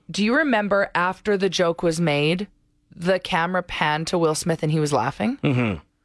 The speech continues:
Speaker 1: So he wasn't mad at first. I think he saw Jada's reaction and that's when he went, "Oh,
Speaker 2: Right.
Speaker 1: oh, that's not funny.
Speaker 2: Mm-hmm.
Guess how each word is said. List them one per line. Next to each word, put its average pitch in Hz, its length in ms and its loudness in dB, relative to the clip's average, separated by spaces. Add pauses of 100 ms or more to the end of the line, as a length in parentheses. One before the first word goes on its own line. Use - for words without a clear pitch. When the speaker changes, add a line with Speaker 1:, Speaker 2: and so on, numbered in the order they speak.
(680)
Speaker 1:
So 180 600 0 (560)
he 175 140 0
wasn't 202 460 0
mad 165 460 0
at 143 160 -2
first. - 480 -2
I 147 60 0
think 156 180 -2
he 165 120 -4
saw 151 360 0
Jada's 139 400 -2
reaction 127 480 -2
and 127 120 -2
that's 123 200 -4
when 123 100 -4
he - 120 -4
went, - 180 -4 (100)
"Oh, 139 340 0 (280)
Speaker 2:
Right. 117 260 2
Speaker 1:
oh, 147 320 0
that's 147 480 -2
not 156 260 0
funny. 117 460 -6
Speaker 2:
Mm-hmm. 107 400 0